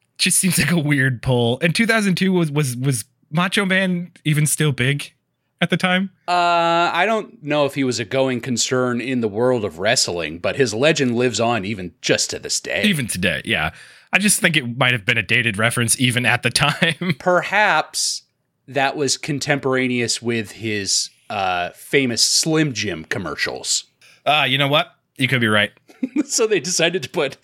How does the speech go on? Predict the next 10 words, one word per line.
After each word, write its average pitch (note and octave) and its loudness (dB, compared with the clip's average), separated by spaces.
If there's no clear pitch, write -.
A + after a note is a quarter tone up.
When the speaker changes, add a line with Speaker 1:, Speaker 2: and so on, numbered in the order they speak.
Speaker 2:
a C#3+ 4
reference D3+ 2
to B2 -2
Macho D3 0
Man C#3 2
Randy C3+ 2
Savage's B2 0
Slim A#3+ 2
Jim B2 0
commercials G#2 -2